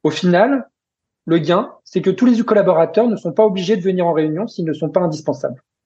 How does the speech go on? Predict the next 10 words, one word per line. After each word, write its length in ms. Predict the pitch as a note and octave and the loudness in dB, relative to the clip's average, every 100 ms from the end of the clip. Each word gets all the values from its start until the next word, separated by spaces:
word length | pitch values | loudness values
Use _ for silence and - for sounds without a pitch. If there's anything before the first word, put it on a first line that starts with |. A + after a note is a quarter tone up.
| - | -4
L'autre 220 | G3 - | -2 2
extension 640 | C4 - A3 - G#3 C#4+ - | 0 2 0 2 0 0 -4
qui 120 | - | 0
va 100 | F3+ | 2
dans 120 | E3 | 2
ce 100 | D#3 | 0
sens, 440 | - F#3 B3 - _ - | 0 -2 -2 -16 _ -6
euh, 60 | C#3 | -2
s'appelle 340 | F3 F3+ F3+ | 0 2 2
Loom. 400 | F3 D3 B2 C3+ | 2 0 -2 -6